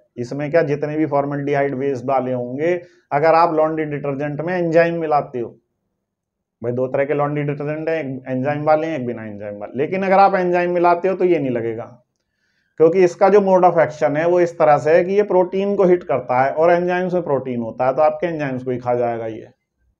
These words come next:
तो समझते हो ना कि किस तरह से प्रिजर्वेटिव का ध्यान रखना। फिर एक आता है ब्रोनोपोल, वो पहले बहुत यूज होता था, आजकल बहुत कम हो गया वो यूज होना। उसकी भी जो पीएच रेंज है वो आठ के करीब तक है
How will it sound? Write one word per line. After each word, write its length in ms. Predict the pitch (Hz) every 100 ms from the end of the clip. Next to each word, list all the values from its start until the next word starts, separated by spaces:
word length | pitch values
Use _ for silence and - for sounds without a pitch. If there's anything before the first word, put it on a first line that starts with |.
| _ _ _ _ _ _ _ _
तो 80 | 135
समझते 380 | 143 156 165 196
हो 60 | 190
ना 100 | 196
कि 120 | 190
किस 260 | 180 175 170
तरह 140 | 160
से 100 | 160
प्रिजर्वेटिव 560 | 165 143 143 135 135 139
का 120 | 147
ध्यान 280 | 117 104 98
रखना। 220 | 92 101
फिर 80 | 170
एक 100 | 165
आता 240 | 156 147 143
है 140 | 127
ब्रोनोपोल, 720 | 123 131 135 143 143 139 139 139 - _ _ _ _ _
वो 100 | 139 160
पहले 340 | 156 151 165
बहुत 300 | 151 139 135
यूज 220 | 139 139
होता 260 | 139 135 143
था, 120 | 160
आजकल 400 | 147 139 - 143
बहुत 320 | 120 139 147 -
कम 160 | 131
हो 160 | 120 104
गया 200 | 104 98
वो 160 | 98 98
यूज 280 | 98 95 -
होना। 260 | - _ _ _ _ _ _ _ _ _ 123
उसकी 300 | 123 - 135
भी 140 | 139
जो 120 | 139
पीएच 320 | 139 135 135 135
रेंज 320 | 135 131 135
है 60 | 135
वो 160 | 139
आठ 280 | 120 113 -
के 120 | 123
करीब 320 | 123 123 120 -
तक 140 | 127
है 180 | 139 135